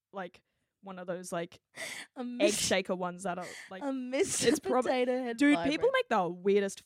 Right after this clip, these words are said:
Speaker 1: fucking sex toys. Anyway, my opinion is for lesbians, it's when you go beyond the other, like, the stuff without toys. So, like, when you get the vibrators out, when you get the strap-ons, when you get the, like,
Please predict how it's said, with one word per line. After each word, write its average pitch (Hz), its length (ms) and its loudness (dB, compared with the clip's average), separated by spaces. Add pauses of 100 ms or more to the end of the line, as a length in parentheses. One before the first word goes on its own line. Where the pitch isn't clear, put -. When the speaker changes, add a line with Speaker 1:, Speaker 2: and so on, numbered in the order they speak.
Speaker 1:
fucking 180 540 -18 (280)
sex - 240 -12
toys. 170 200 -8
Anyway, 214 240 0 (220)
my 247 240 0
opinion 202 480 -8
is 190 500 -14 (480)
for 214 120 0
lesbians, 247 640 -8 (460)
it's 196 180 -4
when 196 140 -8
you 208 60 -8
go 196 140 -2
beyond 170 640 -10 (200)
the 208 100 -6
other, 160 240 -6
like, 185 200 -8
the - 60 -20
stuff - 260 -10
without 143 400 -14
toys. - 380 -18 (380)
So, 214 120 -2
like, 190 260 -2 (760)
when 185 120 -8
you 180 60 -14
get 196 120 -4
the 214 80 -10
vibrators 175 540 -4
out, 170 180 -10
when 196 100 -14
you 190 80 -16
get 190 220 -8
the 220 400 2
strap-ons, 170 500 -8
when 196 140 -4
you 202 60 -14
get 247 260 -6
the, 302 480 2
like, 226 460 0